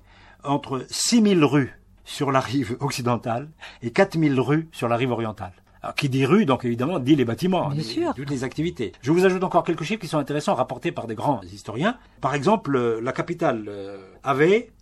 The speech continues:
Speaker 1: environ, environ trente mille embarcations qui sillonnaient les deux fleuves.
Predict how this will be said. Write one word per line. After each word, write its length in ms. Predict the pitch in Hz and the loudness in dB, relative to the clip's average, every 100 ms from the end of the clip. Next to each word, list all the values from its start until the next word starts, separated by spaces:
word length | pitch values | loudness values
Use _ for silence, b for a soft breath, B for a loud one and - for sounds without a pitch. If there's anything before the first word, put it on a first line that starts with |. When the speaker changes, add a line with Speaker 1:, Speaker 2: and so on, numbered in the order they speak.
| _ _ _ _ | _ _ _ _
Speaker 1:
environ, 520 | 196 247 196 160 98 117 | 2 4 4 2 0 -10
environ 260 | 117 92 - _ | -10 -12 -16 _
trente 440 | - - 262 214 | -2 4 4 4
mille 280 | 175 160 117 - | 0 0 0 -2
embarcations 800 | 135 135 - 143 - 143 180 - _ _ | 2 0 0 -6 -6 -6 -6 -10 _ _
qui 100 | - | -10
sillonnaient 580 | 135 202 196 170 123 95 - _ | -4 2 4 4 0 -4 -12 _
les 120 | 98 | -16
deux 100 | 95 | -14
fleuves. 260 | 95 156 226 | -8 -6 -6